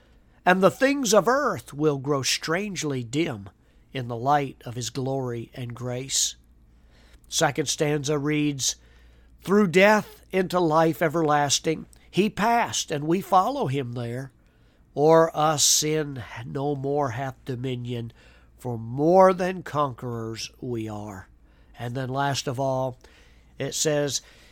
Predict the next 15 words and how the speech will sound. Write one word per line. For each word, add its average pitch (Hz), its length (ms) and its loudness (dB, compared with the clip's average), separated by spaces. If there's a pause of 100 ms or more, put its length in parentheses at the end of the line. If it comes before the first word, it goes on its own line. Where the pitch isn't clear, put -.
(200)
"His 175 260 4
word 196 400 8
shall 190 300 2
not 196 280 0
fail 175 400 2
you," 135 220 -2
he 131 160 -6
promised. 139 720 -4 (240)
"Believe 180 520 4
him, 147 320 -2
and 147 120 0
all 214 320 6
will 202 220 2
be 190 180 0
well. 160 480 -2